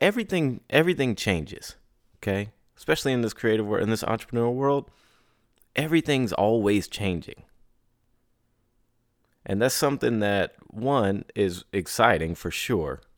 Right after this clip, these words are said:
You know, that's one exciting part about doing your own thing.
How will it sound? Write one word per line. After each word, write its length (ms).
You 140
know, 100
that's 180
one 200
exciting 420
part 180
about 380
doing 200
your 140
own 180
thing. 300